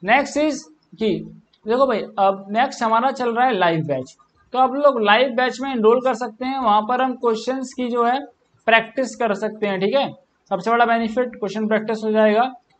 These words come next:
और आपका डाउट support हो जाएगा, ठीक है? जो कि यहाँ पर possible नहीं होता है, but जो भी बच्चे comment करते हैं मैं कोशिश करता हूँ कि आप लोगों के जो भी डाउट comment किए जा रहे हैं उसको मैं solve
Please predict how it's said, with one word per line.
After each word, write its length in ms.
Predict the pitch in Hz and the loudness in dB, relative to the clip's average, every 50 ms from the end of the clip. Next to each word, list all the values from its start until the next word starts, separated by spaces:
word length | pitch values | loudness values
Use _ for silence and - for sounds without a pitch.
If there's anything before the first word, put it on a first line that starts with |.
| _ _ - | _ _ -2
और 140 | 214 226 | 2 4
आपका 320 | 226 220 220 220 - 262 262 214 - | 6 4 4 2 0 -4 -4 0 2
डाउट 280 | 190 185 208 214 214 | 4 6 6 6 4
support 400 | 214 214 208 180 190 196 185 175 | 2 -4 -6 -4 -2 -4 -2 -2
हो 100 | 175 151 | -2 -2
जाएगा, 380 | 143 143 131 123 127 123 123 120 113 113 _ _ _ _ _ _ _ - _ _ _ _ _ _ _ _ _ _ _ _ _ _ _ _ _ _ _ _ _ _ - | -2 -2 -2 -4 -4 -6 -10 -10 -12 -16 _ _ _ _ _ _ _ -20 _ _ _ _ _ _ _ _ _ _ _ _ _ _ _ _ _ _ _ _ _ _ -2
ठीक 80 | 214 | -2
है? 60 | 240 208 | 2 4
जो 140 | 208 214 | 4 4
कि 140 | 202 233 254 | 4 2 0
यहाँ 160 | 240 226 208 | 2 2 2
पर 160 | - 226 233 214 | 2 2 0 2
possible 420 | 226 220 208 165 214 214 233 240 | 2 0 2 2 0 0 0 0
नहीं 200 | 226 190 190 208 | 0 -2 0 0
होता 220 | 226 226 208 214 202 | 0 0 0 0 0
है, 140 | 226 240 220 | 0 0 0
but 160 | 214 220 196 | -2 -2 0
जो 160 | 175 208 226 | 2 2 2
भी 60 | 262 269 | 4 4
बच्चे 260 | 262 240 247 254 247 | 2 0 0 -2 -2
comment 320 | 247 233 226 240 247 233 | 0 0 0 -2 -2 -2
करते 220 | 240 233 214 214 233 | -2 -4 -2 -2 -4
हैं 60 | 247 | -4
मैं 80 | 247 226 | -4 -6
कोशिश 360 | - 226 226 214 - 240 - | -4 -4 -4 -4 -4 -8 -6
करता 300 | - 226 214 202 202 240 | -2 -2 -2 0 0 0
हूँ 200 | 233 233 240 247 254 - _ _ _ _ _ | 0 0 -2 -4 -10 -16 _ _ _ _ _
कि 120 | 226 226 | -2 2
आप 240 | 214 202 214 226 226 | 4 6 6 6 4
लोगों 200 | 233 226 226 226 226 | 2 0 0 2 2
के 100 | 233 220 | 0 -2
जो 200 | 175 175 190 202 202 | 0 0 0 0 0
भी 120 | 240 247 | -2 -2
डाउट 340 | 214 208 202 214 220 214 214 | 2 4 4 4 4 2 -2
comment 360 | 214 208 196 202 208 208 196 | -4 -2 -2 -2 -4 -4 -6
किए 260 | - - 208 208 196 190 | -10 -6 -2 0 2 2
जा 160 | 196 190 185 | 2 2 2
रहे 200 | 180 185 185 190 | 2 0 -2 -2
हैं 100 | 214 226 | -2 -2
उसको 400 | 208 180 190 170 - _ 202 202 | -4 -6 -10 -12 -8 _ -4 -4
मैं 140 | 196 202 196 | -2 -4 -6
solve 400 | 185 - 202 202 214 240 277 302 | -6 -4 0 0 0 0 -2 -6